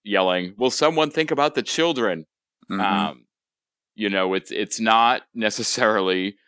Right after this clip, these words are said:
Speaker 1: or it's also to, to draw some attention to themselves and get people to go look at what they're doing, you know, by being the, the stand-up virtuous responder.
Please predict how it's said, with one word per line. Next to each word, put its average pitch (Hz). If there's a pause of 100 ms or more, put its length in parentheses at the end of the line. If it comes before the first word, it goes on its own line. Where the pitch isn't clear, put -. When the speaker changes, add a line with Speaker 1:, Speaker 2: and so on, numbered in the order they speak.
(140)
Speaker 1:
or 220
it's 190
also 170
to, 151
to 135
draw 117
some 117
attention 104
to 107
themselves 95
and 104
get 107
people 98
to 98
go 92
look 90
at 85
what 87
they're 87
doing, 80
you 87
know, 85
by 85 (400)
being 113
the, 98 (320)
the 101
stand-up 107
virtuous 92
responder. 85